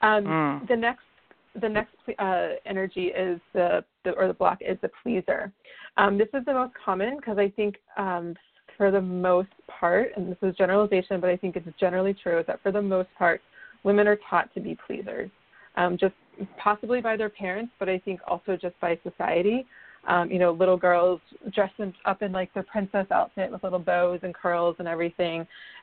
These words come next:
Speaker 1: you know, get a lot of attention. "Oh, you're so pretty, you're so cute," or whatever. And so it seems innocent, and it is innocent for the most part, but, um, that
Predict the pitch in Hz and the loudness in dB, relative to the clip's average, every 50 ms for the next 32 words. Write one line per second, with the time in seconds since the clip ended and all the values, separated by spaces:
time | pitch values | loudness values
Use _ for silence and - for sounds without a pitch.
0 | _ - 196 185 185 175 170 - 175 170 165 165 170 190 196 - 269 294 - 220 | _ -4 0 4 4 4 4 4 4 4 4 4 2 0 -6 -8 -12 -12 -10 -10
1 | 196 196 - 269 269 262 240 226 220 208 - - 226 - _ - 311 285 254 226 | -10 -10 -10 -10 -10 -10 -10 -12 -12 -14 -12 -14 -16 -16 _ -18 -14 -10 -8 -6
2 | 214 208 202 196 196 - 226 226 240 _ - - 262 247 202 196 - _ - 190 | -6 -4 -6 -8 -8 -6 -6 -6 -6 _ -8 -6 -2 -2 -2 -2 -2 _ -4 -2
3 | 185 180 180 190 190 180 175 160 160 170 - - 180 175 - _ - 185 175 165 | 0 2 2 2 2 2 2 2 2 2 2 0 -4 -4 -4 _ 2 4 4 4
4 | 165 160 160 - - _ _ - 226 208 - - 302 285 247 - - 220 226 202 | 4 2 0 0 -6 _ _ -2 -2 -2 0 0 2 2 2 2 2 0 0 0
5 | - - 165 220 277 311 339 359 - - - 170 - - - 175 - 196 - 180 | 0 -2 0 2 2 4 4 2 2 0 -4 -6 -6 -4 -6 -6 -6 -4 -4 -2
6 | 180 170 180 208 208 208 - 202 175 - - 190 _ - 311 311 247 196 180 175 | 0 2 2 2 2 0 0 0 0 0 0 -4 _ 0 2 4 4 4 4 0
7 | - _ _ _ _ _ _ _ _ _ _ - 202 196 190 185 170 _ _ _ | -4 _ _ _ _ _ _ _ _ _ _ -4 -4 -2 -2 -4 -8 _ _ _
8 | - 196 - 220 208 208 202 | -16 -6 0 2 2 2 2